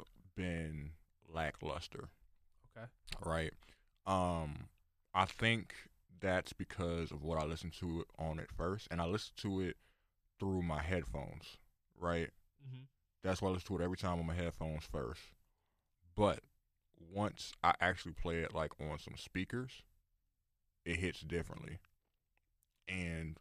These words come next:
Speaker 1: I start to like it. The tracks that I didn't like initially the first time through, it's like, "All right, well, let's give this another chance 'cause I really like The Weeknd,"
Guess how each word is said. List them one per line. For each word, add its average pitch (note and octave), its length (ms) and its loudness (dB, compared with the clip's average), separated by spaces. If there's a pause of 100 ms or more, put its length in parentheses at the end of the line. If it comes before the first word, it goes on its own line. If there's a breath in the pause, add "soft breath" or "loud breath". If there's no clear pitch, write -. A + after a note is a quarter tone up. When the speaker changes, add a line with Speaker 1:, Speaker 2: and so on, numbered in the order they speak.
(120)
Speaker 1:
I E2+ 120 2
start F2+ 300 2
to E2 60 -2
like G2+ 280 4
it. - 80 -12
The - 80 -6
tracks G#2 300 4
that F2+ 120 -4
I E2 80 4
didn't F#2+ 320 0
like F#2 180 2
initially F#2 340 -2
the D#2+ 120 -4
first G#2 300 2
time D2 320 -2
through, D#2+ 260 -2
it's D#2+ 160 -4
like, A#1+ 260 -2 (580)
"All D#2 120 2
right, D#2+ 280 -2
well, D#2+ 360 -2
let's F#2 100 -4
give F#2+ 140 2
this F2+ 80 0
another F#2 240 0
chance E2 480 -4
'cause D2+ 220 -4
I C#2 80 0
really D#2+ 180 0
like C#2+ 160 -2
The D#2 80 -6
Weeknd," D2 440 -2